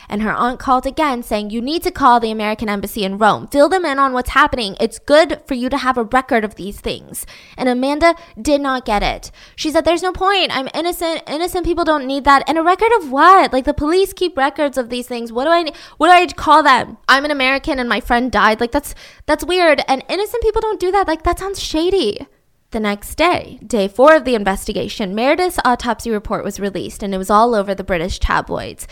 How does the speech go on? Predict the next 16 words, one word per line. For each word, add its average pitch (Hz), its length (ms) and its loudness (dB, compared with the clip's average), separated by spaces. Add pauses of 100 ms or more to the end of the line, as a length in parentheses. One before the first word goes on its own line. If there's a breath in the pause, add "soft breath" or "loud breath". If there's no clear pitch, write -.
(140 loud breath)
She - 140 -4
had 214 80 0
been 220 180 -4
stabbed 233 380 0
to 311 80 -6
death 196 320 -2
with 208 140 -8
a - 20 -8
pocket 196 380 -4
knife. - 260 -8
She 220 220 -8
struggled. 208 760 -2
There 196 120 0
was 196 120 -4
potential 262 580 -2
evidence 214 460 -4